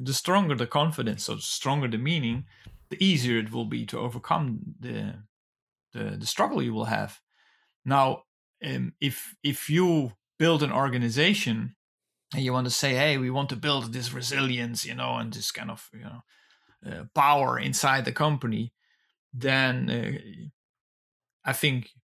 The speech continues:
what you need more than, than the, the willingness to take risk is to,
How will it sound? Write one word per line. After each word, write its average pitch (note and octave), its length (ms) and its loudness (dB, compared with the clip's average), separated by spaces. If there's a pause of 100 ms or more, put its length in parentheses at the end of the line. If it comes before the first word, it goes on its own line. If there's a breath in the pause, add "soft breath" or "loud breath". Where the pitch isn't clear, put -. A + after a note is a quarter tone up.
what D3 380 0
you D3 60 6
need C3+ 180 2
more D3+ 480 6
than, A#2+ 400 2
than A2+ 300 0
the, A#2 340 -4
the A#2+ 80 0
willingness C3+ 420 2
to A2+ 80 -4
take A2+ 240 0
risk F#3+ 360 4
is C3 220 -2
to, B2 220 -2